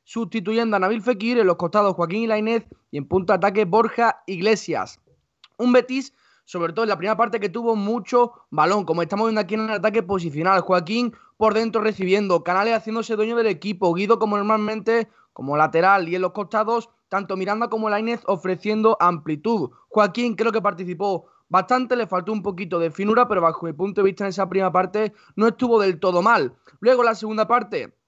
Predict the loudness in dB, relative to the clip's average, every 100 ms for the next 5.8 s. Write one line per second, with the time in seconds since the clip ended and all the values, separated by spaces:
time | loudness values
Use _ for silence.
0 | _ _ _ -10 -8 -6 -4 -2 -2 -2
1 | -4 -2 -2 0 -2 -4 -4 -4 -4 -4
2 | -4 -4 0 0 2 0 0 2 2 0
3 | -2 -4 -8 _ -10 -6 -2 2 2 2
4 | 0 -2 0 2 2 2 -2 -2 -2 0
5 | 0 0 2 0 2 2 2 0